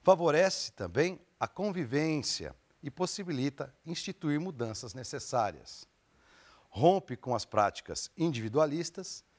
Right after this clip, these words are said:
e leva a produzir melhores resultados de aprendizagem dos alunos. Pois bem, vimos aqui então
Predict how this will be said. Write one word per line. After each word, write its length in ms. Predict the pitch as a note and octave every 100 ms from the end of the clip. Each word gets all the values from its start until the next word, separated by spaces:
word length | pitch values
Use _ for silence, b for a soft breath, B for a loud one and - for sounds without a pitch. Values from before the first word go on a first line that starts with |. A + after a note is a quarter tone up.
| b b
e 100 | G3
leva 480 | F#3 C3+ D#3+ D3 A2+
a 40 | G#2
produzir 580 | A#2 D3+ C#3 C3 F3+ - b b
melhores 520 | F3 G3+ F#3 A3 F#3+ C3
resultados 800 | D3 B2 - A#2 A#2+ B2 - -
de 100 | D3+
aprendizagem 760 | - D3+ C#3 G2 F#2 F2+ G2 F#2+ _
dos 260 | G#2 F#2+ G2+
alunos. 640 | B2+ G2+ D#2+ C#2+ - - _ _ _ _ b b b b b -
Pois 180 | F3
bem, 300 | A2 A#2 E2+ C2+ _ _ _ _ b b b b b _
vimos 320 | D3+ F#3 G#2+
aqui 260 | G#2+ - C#3+
então 460 | A#2 D3 D#3 D3